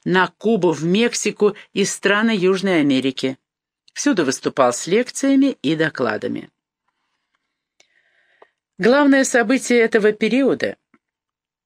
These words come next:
Шестой международный генетический конгресс в августе тысяча девятьсот тридцать второго года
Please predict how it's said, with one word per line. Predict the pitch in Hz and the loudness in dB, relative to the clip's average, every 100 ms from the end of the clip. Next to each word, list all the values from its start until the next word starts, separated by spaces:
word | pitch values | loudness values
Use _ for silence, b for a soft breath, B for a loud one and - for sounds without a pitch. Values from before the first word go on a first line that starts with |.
| _ _ - | _ _ -10
Шестой | - 214 - - 247 | -2 -2 0 0 2
международный | 226 190 202 202 208 233 214 | 2 0 -2 0 2 2 0
генетический | 202 196 196 190 208 214 - - 202 - | 0 0 0 -2 -2 -2 -4 -2 -2 0
конгресс | - 190 180 202 214 - - | 0 2 2 2 0 -2 -8
в | 170 | 0
августе | 185 196 190 - 190 | 2 2 -2 -2 -2
тысяча | 208 202 - | -2 -2 -4
девятьсот | 170 170 170 165 | -4 -4 -2 -4
тридцать | - 185 - 175 | -2 -4 -2 -6
второго | - 170 170 190 175 | -2 0 2 2 0
года | 160 185 196 190 190 | 0 0 2 0 -2